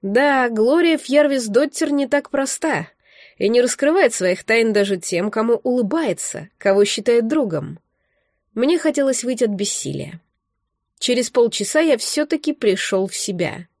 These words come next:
Убрал остатки пирога в холодильный шкаф, вымыл посуду и плиту. Простые привычные действия помогали мне успокоиться. Могла ли Глория заподозрить, что я не тот, кем прикидываюсь?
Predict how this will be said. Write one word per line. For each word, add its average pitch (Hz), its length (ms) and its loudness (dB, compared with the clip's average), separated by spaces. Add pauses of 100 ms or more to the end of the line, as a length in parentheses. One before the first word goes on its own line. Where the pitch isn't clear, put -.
(560)
Убрал 330 360 4
остатки 254 400 0
пирога 208 360 2
в 196 40 -2
холодильный 185 520 0
шкаф, 311 400 -2
вымыл 247 400 2
посуду 269 460 0
и 247 60 -2
плиту. 226 480 -4 (480)
Простые 254 400 0
привычные 226 480 0
действия 294 400 0
помогали 214 460 0
мне 220 160 0
успокоиться. - 840 -8 (640)
Могла 220 400 2
ли 349 100 6
Глория 285 420 2
заподозрить, 220 1040 -2 (420)
что - 640 2
я 226 520 -2 (140)
не 240 240 0
тот, 349 300 -2
кем 285 260 0
прикидываюсь? 185 840 -6